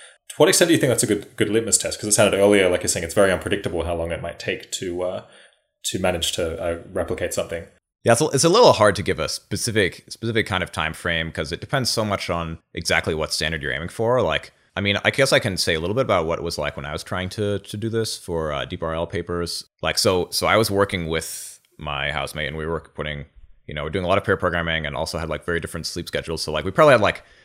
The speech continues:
Speaker 2: sixteen hours of coding or, or, or, like, debugging a day. And with that level of work, we spent, like, two days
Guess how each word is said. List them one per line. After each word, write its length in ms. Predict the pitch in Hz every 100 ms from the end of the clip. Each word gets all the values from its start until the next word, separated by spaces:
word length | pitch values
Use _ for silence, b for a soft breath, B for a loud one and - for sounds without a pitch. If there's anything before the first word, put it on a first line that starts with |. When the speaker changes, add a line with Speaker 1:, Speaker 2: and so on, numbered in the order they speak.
| b
Speaker 2:
sixteen 380 | - - - 110
hours 280 | 95 98
of 100 | 82
coding 440 | - 98 87 82 80
or, 220 | 78 76
or, 220 | - 82
or, 180 | 69 80
like, 240 | 78 76
debugging 360 | - 90 92 80
a 60 | 76
day. 320 | 82 76 80 b b b -
And 260 | 87 85
with 140 | 82 101
that 140 | 110
level 220 | 110 101
of 120 | 87 82
work, 400 | 82 80 - - _
we 140 | - 90
spent, 360 | - 85 82
like, 520 | - 78 71 71 - - _ -
two 460 | - 131 135 139
days 580 | 139 131 139 139 135 -